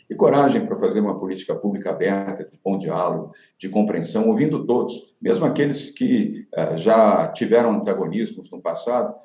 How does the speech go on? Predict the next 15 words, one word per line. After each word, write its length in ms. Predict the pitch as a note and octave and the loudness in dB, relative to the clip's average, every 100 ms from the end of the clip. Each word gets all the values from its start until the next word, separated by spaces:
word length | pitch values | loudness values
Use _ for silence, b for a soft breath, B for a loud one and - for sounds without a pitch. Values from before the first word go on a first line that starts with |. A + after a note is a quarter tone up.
| B - | B -6
ter 140 | - | -4
a 40 | |
grandeza 460 | D#3+ A#2+ G#2 A#2+ G#2+ | 0 0 2 0 0
e 40 | |
a 40 | G2+ | -2
humildade 500 | F#2+ F2 F#2+ F#2 F2 | -4 -2 -2 -2 -6
no 120 | F2 | -10
presente 560 | E2 D#2+ G2+ G#2 - b b _ | -10 -6 -4 -6 -8 b b _
de, 500 | - G#2 A2 G2 - | -2 2 4 2 0
eh, 160 | E2 D2 - | -4 -8 -10
colocar 640 | - G#2+ F#2+ G2+ F2+ E2+ E2+ | 2 4 4 4 2 0 -6
a 20 | |
bandeira 360 | E2 E2+ A2+ | -6 0 0
da 100 | F#2 | 0
paz 560 | E2+ F#2+ G2+ G#2+ - - | 0 0 0 0 -4 -14